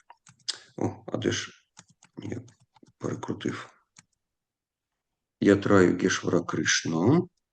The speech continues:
ятра Партха Дануртара, татра Шір Віджайо Бутір, Друва Нітір Матір Мама. Ятра Йогешвара Кришна, ятра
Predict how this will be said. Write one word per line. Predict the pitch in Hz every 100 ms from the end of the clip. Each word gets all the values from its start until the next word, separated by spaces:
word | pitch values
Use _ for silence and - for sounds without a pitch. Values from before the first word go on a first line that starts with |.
| -
ятра | - - 85
Партха | - 87 - - -
Дануртара, | - - - - - 131 147 175 - _ - _ _ - -
татра | - - - 101 117
Шір | - 82 98 123 - - _
Віджайо | - 98 95 85 80 85 87 85
Бутір, | 80 76 - 101 117 117 - _ -
Друва | - 87 80 92 95
Нітір | 82 80 - 90 87 - -
Матір | 85 - - 113
Мама. | - - 113 - - _ _ _ _ _ _ _ _ _ _ _ _ _
Ятра | 90 87 90 85
Йогешвара | 85 87 87 87
Кришна, | - - - 107 123
ятра | 104 - - 92